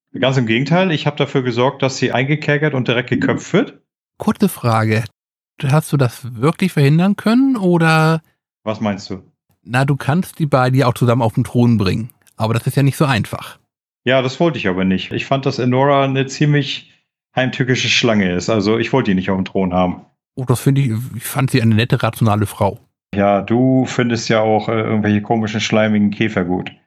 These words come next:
Speaker 2: Ich überlege, welche komischen, schleimigen Käfer du gerade wieder meinst.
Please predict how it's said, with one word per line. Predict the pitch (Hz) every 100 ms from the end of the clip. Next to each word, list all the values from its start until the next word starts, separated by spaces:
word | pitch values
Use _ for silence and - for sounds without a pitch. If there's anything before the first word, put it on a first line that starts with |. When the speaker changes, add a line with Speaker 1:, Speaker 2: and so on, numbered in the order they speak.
| _ _ _
Speaker 2:
Ich | 127 110
überlege, | 107 113 117
welche | 107 113
komischen, | 117 127 -
schleimigen | 113 107 101
Käfer | - 170 135
du | 139
gerade | - 104 110
wieder | 110
meinst. | 101 90 107 -